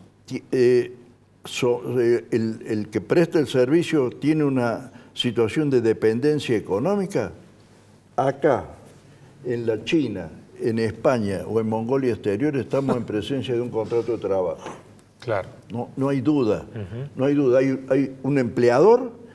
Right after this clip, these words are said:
Speaker 1: y hay un trabajador. El empleador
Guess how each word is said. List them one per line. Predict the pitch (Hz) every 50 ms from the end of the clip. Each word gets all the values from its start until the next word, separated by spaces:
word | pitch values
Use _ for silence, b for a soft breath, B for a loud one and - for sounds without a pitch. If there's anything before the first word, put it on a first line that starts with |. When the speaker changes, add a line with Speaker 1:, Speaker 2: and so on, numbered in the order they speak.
| B B -
Speaker 1:
y | 127
hay | 131 139
un | 135 127 113
trabajador. | 101 110 107 98 95 95 - 107 95 95 92 85 82 - - - B B B B B B B B B
El | - 135 131
empleador | 143 139 131 127 - 139 147 151 160 196 226 240 233 233 -